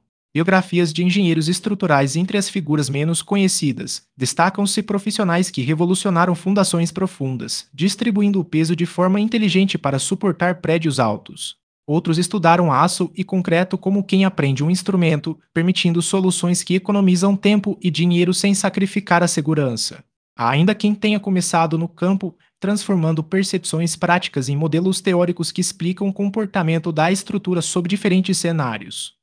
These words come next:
Esse trio de caminhos mostra que o conhecimento vem tanto da teoria quanto da prática cotidiana. Reconhecimento e legado. O impacto verdadeiro aparece em mais segurança, menos atrasos e comunidades protegidas.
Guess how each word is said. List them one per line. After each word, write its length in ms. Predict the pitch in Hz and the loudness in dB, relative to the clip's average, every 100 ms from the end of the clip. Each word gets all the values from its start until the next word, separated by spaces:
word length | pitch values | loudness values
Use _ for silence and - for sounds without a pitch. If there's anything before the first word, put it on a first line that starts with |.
| _ _ | _ _
Esse 220 | - 139 160 | -6 -2 0
trio 220 | 165 180 | 2 2
de 100 | 160 | 2
caminhos 460 | 175 185 160 160 | 2 2 4 2
mostra 420 | 139 147 160 190 185 | 2 0 0 0 0
que 80 | |
o 60 | 190 | 0
conhecimento 680 | - 196 202 220 185 190 190 | 0 2 2 4 4 4 2
vem 200 | 143 180 | 2 2
tanto 280 | 185 202 196 | 2 2 2
da 140 | 175 | 0
teoria 400 | 175 226 190 196 | 2 2 4 2
quanto 240 | 190 185 | 2 2
da 140 | 170 160 | 2 0
prática 440 | 160 165 - - | 4 2 4 -2
cotidiana. 800 | - 196 175 131 147 127 104 - - _ _ | -2 0 0 0 0 0 -2 -8 -16 _ _
Reconhecimento 680 | - 151 170 180 190 185 196 | -6 0 2 4 4 2 2
e 20 | |
legado. 540 | 202 190 151 120 110 - _ | 0 2 2 0 -4 -14 _
O 80 | 175 | 2
impacto 400 | 190 170 180 185 | 4 2 2 0
verdadeiro 480 | 196 208 147 151 | 2 2 2 2
aparece 480 | 175 180 175 165 175 | 2 2 2 2 0
em 60 | 131 | -2
mais 200 | 117 135 | -2 -2
segurança, 680 | 196 180 156 160 160 160 - | -2 2 2 2 0 -6 -4
menos 320 | 147 190 220 | 0 2 2
atrasos 560 | 208 202 175 170 180 175 | 2 2 2 2 2 -2
e 60 | |
comunidades 680 | 185 196 202 208 160 160 175 | -4 0 0 2 2 2 0
protegidas. 1000 | - 196 196 180 139 110 98 - - - | -2 -2 0 0 0 -2 -6 -8 -10 -12